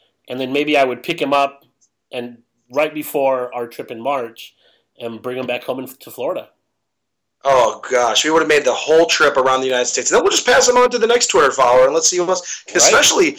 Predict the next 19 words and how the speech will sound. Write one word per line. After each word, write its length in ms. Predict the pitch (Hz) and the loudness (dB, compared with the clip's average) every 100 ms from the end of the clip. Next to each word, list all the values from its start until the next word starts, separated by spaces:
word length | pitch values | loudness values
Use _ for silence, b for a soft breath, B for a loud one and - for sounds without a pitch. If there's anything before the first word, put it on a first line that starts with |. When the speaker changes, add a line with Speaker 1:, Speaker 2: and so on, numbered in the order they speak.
| B - | B -12
Speaker 2:
w-, 160 | 208 | -4
once 200 | 190 262 | 0 2
we 80 | 302 | 0
get 160 | 285 247 | -2 -2
back 180 | 190 - | -2 -2
to 80 | |
Florida, 580 | 147 156 190 190 113 104 B B B | -4 2 4 4 2 -4 B B B
we 100 | 139 | -4
can 140 | 180 | -2
get 160 | 170 170 | 2 2
him 100 | 160 | 2
to 100 | 151 | 0
somebody 400 | - 170 160 151 | 2 2 2 0
who 160 | 143 151 | -2 0
is 100 | 139 | 2
actually 320 | 143 - 139 | 2 2 0
on 160 | 131 123 | 0 -2
vacation 520 | 120 175 196 - 135 | -2 0 2 2 0
here 360 | 127 127 120 | 0 0 -2